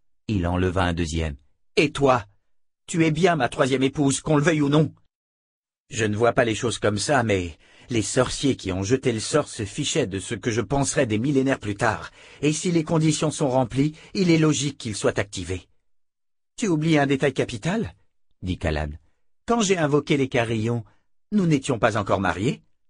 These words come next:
C'est faux, et tu le sais très bien. Lorsque j'ai dû épouser Nédine pour entrer dans le temple des vents, les vœux que je prononçais étaient adressés.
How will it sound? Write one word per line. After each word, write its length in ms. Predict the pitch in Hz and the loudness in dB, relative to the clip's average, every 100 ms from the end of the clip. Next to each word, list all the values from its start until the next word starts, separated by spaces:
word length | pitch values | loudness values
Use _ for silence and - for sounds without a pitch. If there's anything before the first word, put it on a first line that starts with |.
| _ _ _ _ _ | _ _ _ _ _
C'est 200 | - 107 | -6 -2
faux, 320 | 95 113 98 - _ - | 0 0 0 -4 _ -4
et 80 | |
tu 100 | 131 | 0
le 80 | 131 | 0
sais 180 | 110 110 | 0 -4
très 160 | - 92 | -2 -4
bien. 240 | 80 - _ _ _ _ _ _ _ _ - | -4 -10 _ _ _ _ _ _ _ _ -2
Lorsque 300 | 92 95 104 | -2 0 -2
j'ai 220 | 90 101 | 0 0
dû 180 | 98 104 | 2 2
épouser 360 | 95 107 101 | 2 0 -2
Nédine 420 | 104 107 101 117 92 | 0 0 0 -2 -2
pour 160 | 98 | -2
entrer 240 | 98 - 104 | -2 0 0
dans 120 | 90 | 0
le 120 | 92 | -2
temple 240 | 110 - | -2 -2
des 120 | 92 101 | -2 0
vents, 200 | 107 98 - - | 0 -4 -8 0
les 180 | 127 127 | 2 4
vœux 160 | 160 | 2
que 120 | - | 0
je 120 | 98 104 | -4 -4
prononçais 520 | - 101 101 - 101 | -2 -2 -2 -2 0
étaient 260 | 127 139 127 | 0 0 0
adressés. 580 | 143 131 117 - 110 | 2 0 -2 -4 -6